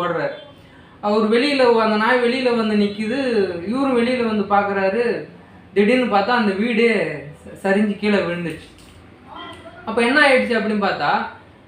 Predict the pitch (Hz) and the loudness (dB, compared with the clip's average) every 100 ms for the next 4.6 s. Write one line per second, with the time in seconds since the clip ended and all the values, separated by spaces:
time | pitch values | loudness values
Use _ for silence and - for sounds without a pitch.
0 | - 214 233 294 277 247 214 202 269 254 | -10 -2 0 4 4 4 2 0 0 0
1 | 220 214 240 220 220 202 202 202 196 196 | 0 0 -2 -2 0 2 2 0 0 0
2 | 190 185 180 214 240 320 247 208 190 190 | -4 -6 -6 -4 -2 -2 -2 -2 0 0
3 | 190 175 190 220 185 180 202 214 208 214 | -2 -4 -6 -4 -4 -2 -2 -2 -6 -4
4 | 196 196 185 156 147 | -2 -2 -2 -4 -10